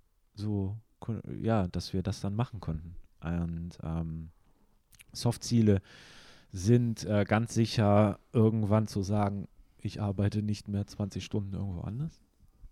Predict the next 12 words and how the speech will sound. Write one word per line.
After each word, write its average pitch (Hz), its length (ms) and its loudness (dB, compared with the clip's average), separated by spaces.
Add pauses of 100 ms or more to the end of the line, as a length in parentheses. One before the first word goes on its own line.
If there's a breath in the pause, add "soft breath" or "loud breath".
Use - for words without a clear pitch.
(540)
sondern, 85 520 -6 (120)
äh, - 60 -20 (640)
zu - 160 -12
sagen, 90 280 -2
ich - 380 -10
mache 90 240 -4
jetzt - 100 -8
den 87 80 -6
kompletten 92 460 -6
Cut - 400 -10
und 82 320 -8
sag, 85 320 -6